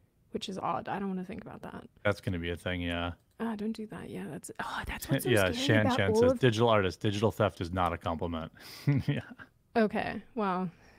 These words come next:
Speaker 1: yeah.
Speaker 2: Yeah.
Speaker 1: I mean, I know it's not, but at the end of the
Speaker 2: <clears throat>
Speaker 1: day, I don't know. Again, they're ideas, and I would rather that they get traction. You know what was interesting today is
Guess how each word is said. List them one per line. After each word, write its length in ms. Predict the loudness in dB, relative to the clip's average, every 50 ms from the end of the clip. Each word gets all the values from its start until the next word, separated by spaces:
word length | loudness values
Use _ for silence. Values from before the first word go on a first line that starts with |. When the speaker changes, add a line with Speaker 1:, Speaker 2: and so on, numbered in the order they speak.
| -10
Speaker 1:
yeah. 140 | 0 2 4
Speaker 2:
Yeah. 220 | 4 4 2 2 2
Speaker 1:
I 60 | 4
mean, 180 | 4 4 6 4
I 140 | 4 4 4
know 260 | 4 4 4 4 4
it's 200 | 2 0 0 -2
not, 300 | -2 0 0 0 0 -2 0
but 200 | 0 0 2 2
at 140 | 0 -2 0
the 140 | 0 2 2
end 140 | 4 6 6
of 60 | 6
the 60 | 6
Speaker 2:
<clears throat> 160 | 6 4 0
Speaker 1:
day, 360 | -2 -2 -2 -2 -4 -6 -6 -8 _ _ _ _ _ _ _ _ _ _ _ _ _ -12
I 80 | -10 -10
don't 180 | -10 -10 -12
know. 160 | -12 -14 -16 -16 _ _ _ _ _ _ -8
Again, 260 | -4 -2 0 0 0
they're 120 | 0 0 0
ideas, 640 | 0 0 -2 -4 -6 -6 -6 -6 -8 -10 -10 -8 -6
and 180 | -4 -4 -2
I 120 | -2 -2 -2
would 140 | -2 -2
rather 380 | -2 0 -2 -2 -2 -2 -4 -4
that 180 | -4 -8 -8 -8
they 140 | -8 -10 -8
get 280 | -8 -10 -10 -10 -12
traction. 360 | -12 -4 -4 -4 -4 -2 0 2
You 60 | 2
know 60 | 4
what 80 | 4 4
was 100 | 2 2
interesting 380 | 0 -2 -2 -4 -4 -2 -2 2
today 400 | 2 2 2 4 4 4 4 4 4
is 300 | 6 4 4 4 2 -2